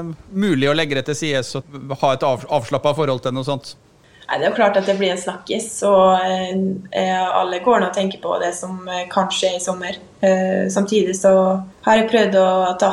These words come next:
Speaker 2: det en ting om gangen, og, eh, først og fremst da, ja, komme oss videre til, eller fra kvarten, til å, eh, kjempe om seriegullet, og til at vi, eh,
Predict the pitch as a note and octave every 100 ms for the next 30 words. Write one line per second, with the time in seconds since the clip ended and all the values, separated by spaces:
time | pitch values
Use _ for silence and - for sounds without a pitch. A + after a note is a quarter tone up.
0 | - F#3+ F#3+ F#3 F3+ F3+ F3 E3+ G3 F#3+
1 | G3 F#3+ F3+ F3+ F3+ F3 F3 - - -
2 | _ - A3+ G3 F#3+ F#3 F#3+ F#3+ G3 F#3
3 | F3+ F3+ F#3+ F#3 - - G3 G3+ A3 G3+
4 | F#3+ F#3 F#3+ F3+ E3+ F3 F#3+ F3+ F3+ F#3
5 | F#3 - F3+ F#3 F#3 F#3 F#3 - F#3+ C4
6 | - _ - G3 F#3+ F#3 F#3+ F#3 F#3+ F#3+
7 | - - G3 F#3+ F#3+ G3+ G3 F#3+ F#3 G3
8 | F#3+ F#3 F#3 F#3 B3+ A#3 G3 F#3+ F#3 F#3+
9 | F#3+ F#3+ F#3+ F3+ F#3 - F#3 F3+ F3+ F3+
10 | F#3 F#3 - - - G3+ G3+ F#3+